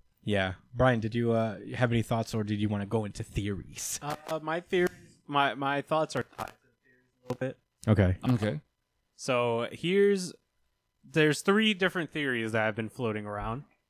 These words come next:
Speaker 2: Uh, one with the opening of the chapter, which is Usopp you know, talking all that shit, you
Speaker 1: <laughs>
Speaker 2: know, about him having conquerors and stuff. And, uh, obviously that's a joke, right?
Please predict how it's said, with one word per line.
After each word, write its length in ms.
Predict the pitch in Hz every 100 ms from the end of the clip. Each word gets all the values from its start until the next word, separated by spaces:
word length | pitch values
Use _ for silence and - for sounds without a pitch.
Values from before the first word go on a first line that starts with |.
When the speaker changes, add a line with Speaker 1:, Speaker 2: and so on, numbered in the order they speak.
| _ _ -
Speaker 2:
Uh, 280 | 123 113 113
one 380 | 113 135 202 180
with 180 | 156 147
the 120 | 151
opening 560 | - - - - - 120
of 100 | 110
the 80 |
chapter, 540 | 110 120 101 - 98 95 _ _ _ _ _ _
which 340 | 147 131 127 147
is 280 | 135 123 120 - - -
Usopp 520 | 185 185 151 127 117 _ _ _ _ -
you 120 | 127
know, 340 | 123 120 117
talking 360 | 113 139 131 139
all 160 | 131
that 180 | 131 120
shit, 380 | - 117 107 - -
you 120 | 110
Speaker 1:
<laughs> 20 |
Speaker 2:
know, 240 | 117 110 -
about 120 | - _ _ - - - -
him 40 | 117
having 300 | 117 117 110
conquerors 640 | 113 110 113 104 107 98
and 120 | 104
stuff. 300 | - 110 104 - - _ _ - - _
And, 300 | 127 120 117
uh, 460 | 120 117 117 110 110 -
obviously 580 | 151 214 196 151 - 131
that's 200 | 120 110
a 40 | 107
joke, 400 | 107 107 95 107
right? 280 | 110 120